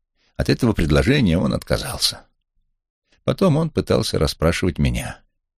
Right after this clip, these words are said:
Я с раздражением чувствовал, что Басри и его богатые клиенты из Нишанташи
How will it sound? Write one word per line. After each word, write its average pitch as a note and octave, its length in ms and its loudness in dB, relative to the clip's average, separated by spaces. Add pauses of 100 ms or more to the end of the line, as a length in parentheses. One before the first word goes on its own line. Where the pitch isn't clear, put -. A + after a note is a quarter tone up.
(500)
Я B2 220 4
с - 80 4
раздражением A#2 680 4
чувствовал, G#2 440 0
что - 180 -4
Басри G2+ 480 2 (680)
и C2+ 60 2
его C#2+ 160 4
богатые D2 460 2
клиенты C#2+ 480 2
из C2 100 0
Нишанташи C#2+ 680 0